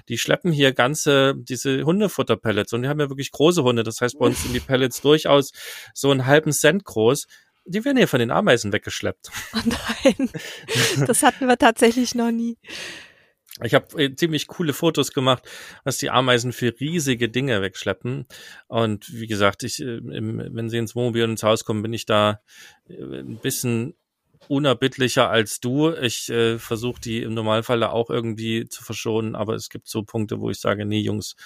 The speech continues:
Speaker 1: und Mädels, äh, bis hierher und jetzt nicht weiter. Versuch selten zum Gift zu greifen, weil ja, ähm, ja, die schleppen's in den Bau und dann fressen's aber wieder vielleicht Vögel.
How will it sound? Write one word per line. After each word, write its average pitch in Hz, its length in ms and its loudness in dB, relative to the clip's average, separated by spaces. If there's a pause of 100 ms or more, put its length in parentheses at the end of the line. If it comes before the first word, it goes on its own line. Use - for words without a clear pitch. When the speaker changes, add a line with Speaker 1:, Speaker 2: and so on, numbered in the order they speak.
(480)
Speaker 1:
und 110 180 -2
Mädels, 107 540 0
äh, 104 400 2 (680)
bis - 220 -4
hierher 120 400 2
und 110 160 -8
jetzt 110 220 -4
nicht - 160 -8
weiter. 110 480 -2 (1300)
Versuch 147 360 2
selten 160 320 4
zum 143 160 0
Gift 175 160 0
zu 165 100 0
greifen, 156 380 4
weil 139 160 8
ja, 147 300 8
ähm, 131 460 2
ja, 127 180 6
die 131 100 2
schleppen's 139 320 0
in 131 80 -2
den 123 140 0
Bau 120 280 6
und 123 60 4
dann 123 120 2
fressen's 127 340 0
aber 117 220 0
wieder 123 160 2
vielleicht 113 280 0
Vögel. 147 600 6